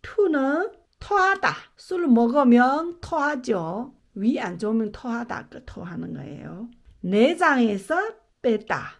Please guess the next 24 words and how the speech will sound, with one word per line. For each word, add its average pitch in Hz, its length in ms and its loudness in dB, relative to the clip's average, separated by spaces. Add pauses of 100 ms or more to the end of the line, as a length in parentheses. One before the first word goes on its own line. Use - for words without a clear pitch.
(120)
이거는 320 840 2
입에서 370 720 4
빼는 208 340 0
거예요. 151 560 -4
이거는 202 760 -4
내장에서 214 680 -4
빼는 175 360 -6
거예요. 147 520 -12 (140)
이거는 285 560 -2
말하는 190 580 -4
거예요. 160 600 -10
말하다. 170 1040 -12 (160)
입에서 233 520 -2
빼는 226 380 0
거, 165 340 -4
이 185 180 -8
말 170 260 -8
있어요. 160 680 -12 (100)
투. 165 760 -10 (360)
투는 285 640 0
내장에서 320 880 0
빼는 190 340 -4
겁니다. 170 720 -10 (240)
토하다. 285 500 -8